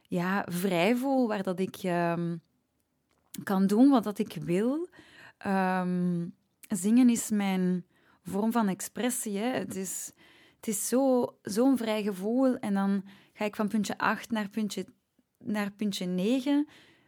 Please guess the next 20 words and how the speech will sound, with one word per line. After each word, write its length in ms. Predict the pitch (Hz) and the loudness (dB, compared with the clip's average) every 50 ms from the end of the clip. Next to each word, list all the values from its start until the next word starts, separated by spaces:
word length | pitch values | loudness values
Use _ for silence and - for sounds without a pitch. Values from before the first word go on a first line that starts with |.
| _ _ - | _ _ -8
Voor 160 | - 208 208 | -6 -2 0
mij, 220 | 214 220 240 262 247 | 2 2 4 2 2
zingen 320 | 202 196 233 247 254 247 | 2 4 6 6 6 6
geeft 300 | 202 208 220 214 - - | 4 0 -4 -6 -6 -4
mij 180 | 220 202 190 190 | -2 0 0 2
meer 280 | 196 196 208 220 214 | 2 2 2 2 0
expressie. 800 | 202 190 - - - - 196 185 190 - - - 175 175 180 170 _ - - - - _ _ - | -2 -4 -6 -8 -10 -6 -6 -4 -4 -4 -6 -4 -4 -4 -4 -6 _ -18 -20 -20 -20 _ _ -6
Ehm, 480 | - 196 190 185 185 180 180 175 190 240 | -4 -2 0 0 0 0 0 0 -2 -2
werken 380 | - 196 220 226 240 - - 262 | -4 -2 -2 -2 -2 -2 -2 -2
aan 120 | 247 202 | 0 0
mijn 120 | 196 196 196 | 0 0 -2
stem, 300 | - - - 202 226 240 | -4 -2 -2 0 2 2
mijn 140 | 226 196 190 | 2 0 -2
stembereik 600 | - - 208 214 220 226 220 208 214 208 202 202 | -4 -2 0 2 2 2 0 0 -2 -4 -4 -6
groter 460 | - - 214 214 214 226 233 220 208 | -8 -6 -4 -4 -4 -4 -4 -4 -2
maken, 800 | 208 202 196 196 190 190 196 - 196 190 190 190 190 190 196 - | -2 -2 0 -2 -2 -4 -4 -4 -4 -2 -2 -2 -4 -6 -8 -8
eh, 160 | - 190 180 | -10 -8 -6
mijn 180 | 175 170 175 175 | -6 -6 -6 -6
stemklanken 680 | - - 214 220 226 226 226 220 208 214 208 220 214 185 | -6 -4 -2 0 0 -2 -2 -2 -4 -4 -4 -4 -6 -4
vinden. 440 | 196 214 208 208 208 202 202 196 | -4 -2 -2 0 -2 -2 -4 -6